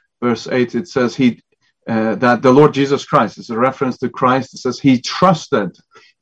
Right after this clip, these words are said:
on, or he committed, rolled his way upon the Lord, and he, that he would deliver him. Let him deliver him, seeing he delighted in him. And of course, that's,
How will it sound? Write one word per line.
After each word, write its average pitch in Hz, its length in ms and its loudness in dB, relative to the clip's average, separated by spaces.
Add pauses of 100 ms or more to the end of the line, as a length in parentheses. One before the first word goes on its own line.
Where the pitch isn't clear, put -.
on, 113 380 2
or 120 320 2 (100)
he 117 180 0
committed, 131 760 2
rolled 147 360 6
his 117 240 -2
way 151 300 2
upon 113 380 -4
the 113 100 -4
Lord, 147 300 4
and 127 160 -2
he, 160 280 2 (380)
that 139 240 0
he 151 140 0
would 147 260 -2
deliver 151 500 2
him. 95 280 -8 (320)
Let 147 180 2
him 151 260 0
deliver 139 400 0
him, 139 240 -4
seeing 143 320 0
he 131 120 -4
delighted 123 720 -4 (420)
in 139 200 6
him. 107 220 -2
And 107 160 -2
of - 160 -6
course, 135 260 2
that's, - 380 0